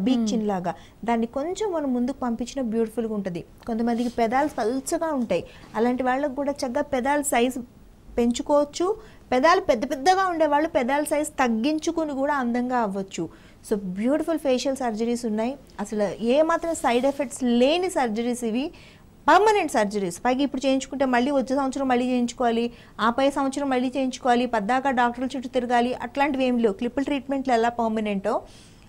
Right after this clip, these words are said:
Speaker 1: Alieners ఎలా పర్మనెంటో, smile designing ఎలా పర్మనెంటో, ఈ facial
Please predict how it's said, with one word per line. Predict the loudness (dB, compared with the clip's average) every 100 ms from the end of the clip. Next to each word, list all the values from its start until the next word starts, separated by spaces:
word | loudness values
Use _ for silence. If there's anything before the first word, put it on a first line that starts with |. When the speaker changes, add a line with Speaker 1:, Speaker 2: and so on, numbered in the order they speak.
| 0
Speaker 1:
Alieners | 2 6 6 6 4
ఎలా | 4 2
పర్మనెంటో, | 0 0 0 0 0
smile | 0 0 0
designing | 0 0 0 0
ఎలా | 0 -2
పర్మనెంటో, | -2 -2 -4 -2 -2 -4 -8 -12 -6
ఈ | 2
facial | 2 4 2